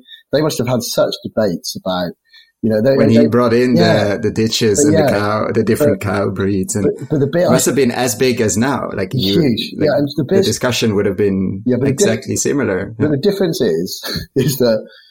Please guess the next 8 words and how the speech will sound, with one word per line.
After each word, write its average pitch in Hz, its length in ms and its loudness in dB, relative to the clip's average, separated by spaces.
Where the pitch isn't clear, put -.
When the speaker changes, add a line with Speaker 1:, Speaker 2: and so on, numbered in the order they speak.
Speaker 1:
I'm 117 140 0
sure 127 580 2
they 117 160 0
would 113 100 0
have 110 200 0
had 113 60 -6
arguments, 87 640 -4
but 90 300 0